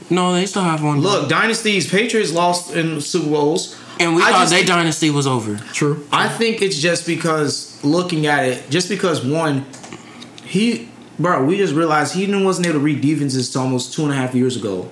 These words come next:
Speaker 3: Mm.
Speaker 2: And he threw for fifty touchdowns when he didn't know how to read defenses. Like, this is absolutely ridiculous how good this kid is. And, like, I'm, I'm being honest. If he's able, if Andy Reid is still there,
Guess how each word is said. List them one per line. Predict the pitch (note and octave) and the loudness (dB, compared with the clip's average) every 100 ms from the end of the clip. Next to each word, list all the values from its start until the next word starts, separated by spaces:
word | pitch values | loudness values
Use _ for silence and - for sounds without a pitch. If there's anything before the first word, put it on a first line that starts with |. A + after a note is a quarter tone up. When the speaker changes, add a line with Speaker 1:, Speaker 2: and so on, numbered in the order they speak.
| - | -6
Speaker 3:
Mm. | C3 C#3 | -2 0
Speaker 2:
And | A#2+ | 0
he | D3+ D3 | 0 0
threw | D3+ | 0
for | C3 | 0
fifty | C#3+ C3+ | -2 -2
touchdowns | C#3+ C3 C3 A#2+ | -2 -2 -2 -2
when | B2+ | 0
he | |
didn't | B2+ B2+ | 0 0
know | |
how | B2 | 0
to | |
read | A#2 A2+ | 0 0
defenses. | A#2+ A#2+ A2+ A#2 A2 | 0 0 -4 -6 -4
Like, | A#2 A#2 - - - | -2 -4 -6 -18 -4
this | F3+ G#3+ | -2 0
is | A3 | 0
absolutely | G3+ G3 F#3 D#3 | 0 0 2 2
ridiculous | D3+ D#3 C#3 C#3 | 0 0 0 0
how | C3 | 0
good | B2+ D3 | 0 0
this | B2+ | 0
kid | - B2+ | 0 0
is. | B2+ B2 | 0 0
And, | A#2 | -2
like, | A#2 - | -4 -2
I'm, | - G#3+ - - - - - | -2 -2 -4 -14 -20 -20 -6
I'm | G3+ G#3+ | -2 0
being | A3 | 2
honest. | G3+ G#3 E3+ C3+ - | 2 2 0 -2 0
If | D#3+ F3 | 0 2
he's | A3+ A3+ | 0 0
able, | F3+ F#3+ F3+ F#3+ - | 0 2 2 0 0
if | D#3+ | -2
Andy | G3 A3 F#3 | 0 0 2
Reid | F3+ F3 | 2 0
is | D#3+ | 0
still | F3 E3 | 0 2
there, | D#3 D#3 | 2 0